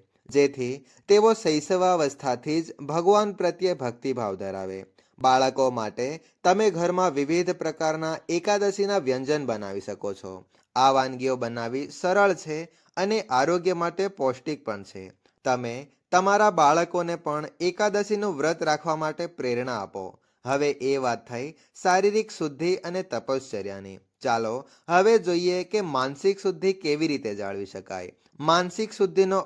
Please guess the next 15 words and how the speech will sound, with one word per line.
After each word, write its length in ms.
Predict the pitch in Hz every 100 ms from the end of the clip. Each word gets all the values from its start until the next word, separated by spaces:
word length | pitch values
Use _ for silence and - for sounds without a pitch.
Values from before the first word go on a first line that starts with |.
| 135
અર્થ 240 | 147 147 160
થાય 300 | 139 117 110
છે 220 | - 131 151 _ _ -
આપણું 420 | 180 185 208 208
ચેતના 420 | 151 143 160 165
માર્જન 460 | 156 113 110 110 110
કરવું, 460 | 104 98 98 95 - -
અર્થાત 500 | 135 135 131 123 131 _ _ -
મન 340 | 151 190 214 208
અને 240 | 190 196 202
ચિત્તને 480 | 202 160 - 165 165
શુદ્ધ 400 | 165 147 156 156 170 -
અને 200 | 180 208
શાંત 400 | 208 131 143 139
બનાવવું 580 | 110 101 98 95 92